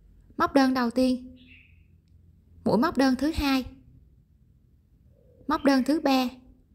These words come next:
Do cái phần đỉnh nón của mình, mình muốn làm cho nó có cái độ xòe bề ngang ha, chứ nó không có cái độ cúp nhiều, nên mình sẽ móc bảy mũi. Đối với những bạn nào mà không thích cái vành nón bè đó, muốn cái vành nón nó cúp lại nhiều hơn,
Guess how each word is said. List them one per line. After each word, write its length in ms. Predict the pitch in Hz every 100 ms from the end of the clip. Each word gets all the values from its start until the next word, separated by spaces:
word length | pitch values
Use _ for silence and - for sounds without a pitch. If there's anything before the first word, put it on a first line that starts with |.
| _ _ _ _ _ _ _ - -
Do 200 | 294 294 294
cái 120 | 339
phần 220 | 330 233
đỉnh 160 | 202 254
nón 220 | 240 208
của 120 | 208
mình, 220 | 254 226
mình 160 | 226 220
muốn 180 | 240 311
làm 220 | 285 240
cho 120 | 262
nó 140 | 262
có 180 | 269 277
cái 140 | 285 285
độ 220 | - 196
xòe 320 | - 233 214
bề 180 | 220 220
ngang 280 | 233 254 247
ha, 180 | 262 - -
chứ 80 | 285
nó 120 | 294
không 220 | - 269
có 100 | 277 277
cái 80 | 220
độ 120 | 185
cúp 260 | 311 311
nhiều, 220 | 277 240 226 - -
nên 120 | 247 247
mình 100 | 233
sẽ 140 | 214
móc 200 | 269 302
bảy 200 | - 240
mũi. 280 | 247 233 330 - - - - _
Đối 100 | 269
với 160 | 311 311
những 180 | 254 269
bạn 220 | 254 208
nào 140 | 220
mà 100 | 214
không 200 | 220 254
thích 180 | 240 -
cái 100 | 330
vành 220 | 302 226
nón 180 | 220 247
bè 200 | 269 233
đó, 260 | 214 262 339 - -
muốn 160 | 262
cái 100 | 294 320
vành 180 | 240
nón 180 | 220 247
nó 80 | 285
cúp 240 | 285 359
lại 160 | 262 190
nhiều 200 | 214 220
hơn, 220 | 233 254